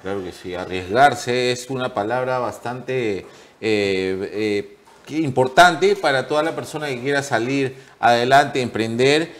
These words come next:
y sobre todo innovar. Por favor, Ángelo, a esta cámara, la número uno con la venia de nuestro productor,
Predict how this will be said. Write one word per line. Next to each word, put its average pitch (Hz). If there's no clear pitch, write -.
y 113
sobre 113
todo 135
innovar. 110
Por 101
favor, 131
Ángelo, 156
a 151
esta 156
cámara, 165
la 160
número 151
uno 160
con 151
la 117
venia 147
de 143
nuestro 123
productor, 107